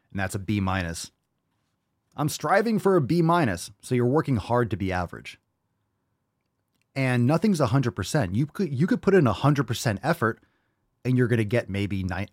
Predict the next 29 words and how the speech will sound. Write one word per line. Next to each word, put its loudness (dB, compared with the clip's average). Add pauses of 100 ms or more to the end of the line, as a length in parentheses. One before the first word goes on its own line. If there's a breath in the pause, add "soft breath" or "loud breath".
(140)
let's -2
just -2
say 2
theoretically, -2
if, -6
if -10
you -6
could -4
conceptualize -4
this, -10
you -2
put 0
in 2
a -2
hundred 0
percent -2
effort, -4 (180)
you -6
get -4
ninety-five -4
percent -6
results. -12 (640)
You -12
know, -8
you -8
get -4
ninety -2
percent -6
results. -10